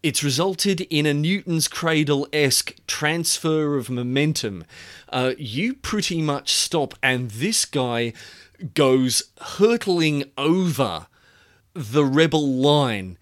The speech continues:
and you basically hear a thud as he strikes ground and goes tumbling away. While it is not a kill, by this stage, yes, it,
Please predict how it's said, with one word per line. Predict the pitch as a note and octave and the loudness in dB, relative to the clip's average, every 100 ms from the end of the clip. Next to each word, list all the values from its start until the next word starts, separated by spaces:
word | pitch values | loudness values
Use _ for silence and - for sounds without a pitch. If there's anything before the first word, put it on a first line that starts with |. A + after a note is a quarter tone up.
| _ - _ - | _ -20 _ 2
and | C3+ C#3 C#3 C3 | 4 4 2 0
you | D3+ D3+ | -2 0
basically | D3 D3 D3 C#3 D3 | 4 4 2 0 -2
hear | A2+ D#3 C#3 | 0 2 2
a | B2 | 2
thud | - - E3 C#3 B2 G#2 - - - | 0 0 2 2 0 -4 -16 -20 -8
as | C#3 C3+ | -2 0
he | - C3 C3 - | 2 0 -2 0
strikes | - - C3 D3+ D#3 C3+ | 0 0 0 0 2 0
ground | - D3 D3 C#3 B2+ | 0 2 2 2 -2
and | B2 A#2+ | -2 0
goes | C3 B2+ | 0 0
tumbling | - D3 C#3 C3+ C3 B2 | -2 -2 0 0 0 0
away. | A#2 A#2+ A2+ E2+ D#2 - - - - _ _ _ _ _ _ _ | -2 0 -2 -4 -12 -18 -20 -20 -20 _ _ _ _ _ _ _
While | A2 A2 C#3 D3+ D#3 D#3 - | -12 0 2 4 4 0 0
it | C#3+ | 0
is | C#3 C3 C#3+ | 2 0 0
not | C#3 C#3+ - | -2 -4 -6
a | A2+ | -14
kill, | - - G#3+ G3+ D3+ F#3 A3 - - - - | -10 -6 0 0 0 -4 -6 -14 -20 -16 -2
by | C3+ E3+ | 0 2
this | F3 D#3+ | 2 2
stage, | - D#3 D3 B2+ | 2 2 0 0
yes, | C3 C3+ A#2+ | 0 0 2
it, | A#2 - | 0 -4